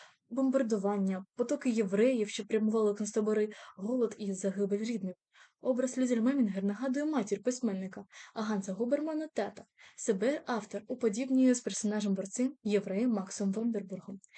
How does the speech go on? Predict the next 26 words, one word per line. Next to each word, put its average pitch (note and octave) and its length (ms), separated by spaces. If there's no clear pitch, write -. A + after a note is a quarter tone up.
А B3 80
тепер D#4+ 300
переходимо G#3+ 520
безпосередньо C4+ 640
до B3+ 160
основних A3 460
результатів A3 580
дослідницької G3 760
праці. F#3+ 580
Актуальність B3 680
і C4 80
значимість A#3 500
науково-дослідницької G#3+ 960
роботи A3 380
полягає B3 480
у B3 160
вагомості A#3 480
зображення G3+ 500
трагедії G3 480
війни F#3+ 280
в - 20
житті F#3+ 280
Лізель A3+ 320
і A#3 160
сучасних G3+ 600
українців. G3 600